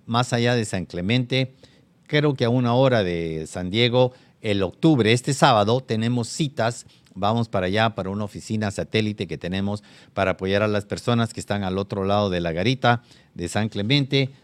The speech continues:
Así es que avisen a sus amigos o sus familiares que están por allá y tienen que llamar al abogado Vital de Carpio al siete catorce, nueve cinco tres,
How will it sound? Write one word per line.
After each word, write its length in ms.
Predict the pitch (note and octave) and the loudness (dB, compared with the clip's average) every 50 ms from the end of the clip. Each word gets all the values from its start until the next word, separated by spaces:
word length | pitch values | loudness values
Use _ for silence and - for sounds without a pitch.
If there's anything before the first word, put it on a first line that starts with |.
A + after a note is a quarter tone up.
| _ _ | _ _
Así 260 | - F#2+ F#2+ - A#2+ A#2 | -12 -10 -8 -6 -4 -6
es 100 | A2 - | -4 -4
que 200 | - A#2 A2 - | -4 -6 -6 -4
avisen 400 | G2 G2+ G2+ A#2+ B2 A#2+ C3+ B2 | -4 -2 0 0 0 0 0 0
a 80 | A#2 A2 | 0 -2
sus 180 | F#2+ F#2+ E2 F#2+ | -2 -4 -4 -4
amigos 420 | F2+ F#2+ A2 B2+ D3 D#3 C#3 - | -2 0 0 2 2 0 0 -2
o 80 | A#2 F#2+ | -4 -6
sus 180 | F2+ F2 E2 | -6 -8 -10
familiares 680 | - F#2 E2+ E2+ E2+ F2+ G2+ A2 - A#2+ B2+ B2 - - - - - - _ | -10 -10 -8 -6 -2 0 2 4 4 4 2 0 -2 -10 -20 -20 -20 -12 _
que 60 | - A#2+ | -4 -2
están 240 | - - E3+ F3 | 2 2 2 2
por 140 | D#3 D3+ C3 | 2 2 2
allá 240 | B2 A#2 B2+ C3 C3 | 2 4 4 4 2
y 60 | B2 | 2
tienen 260 | A2+ - A2+ A2+ A#2 | 0 -2 -4 -4 -4
que 100 | A2 A2 | -4 -4
llamar 260 | G2 F2+ F2 F#2+ G#2 G#2+ | -4 -4 -4 -2 -2 0
al 120 | G#2 F#2 | 0 0
abogado 380 | E2+ E2 D#2+ E2 F#2+ G2+ G2+ F#2+ | -2 -2 -2 -2 0 0 0 -2
Vital 300 | E2+ E2 - - F#2+ F#2+ | -4 -6 -6 -4 -4 -4
de 100 | F#2 F2+ | -4 -6
Carpio 460 | - G2 F#2+ E2+ - G2 G2+ G2 G2 - _ _ _ _ _ - | -6 -6 -6 -6 -4 -4 -4 -4 -4 -6 _ _ _ _ _ -6
al 220 | G2 F#2 F2 F2+ | -6 -6 -6 -8
siete 360 | - - - A#2+ A#2 - B2+ | -6 -4 -4 -4 -2 -4 -4
catorce, 640 | A2+ A2+ A2 - - G#2+ G2 - - - F#2+ G2 G2+ - _ _ _ _ _ - C2 C2+ | -4 -4 -2 0 2 0 0 0 -2 -2 -2 -2 -4 -8 _ _ _ _ _ -18 -14 -12
nueve 400 | C#2+ D#2+ F2+ G#2 G#2+ G#2+ A2+ G#2 | -8 -4 -2 -2 0 0 -2 -4
cinco 420 | - - G#2+ G#2 G2+ - G#2+ G2+ | -4 -4 -4 -4 -4 -4 -4 -4
tres, 440 | - F#2+ F#2+ F#2 F#2 F#2 - - - | -2 -2 -2 0 0 -2 -4 -10 -20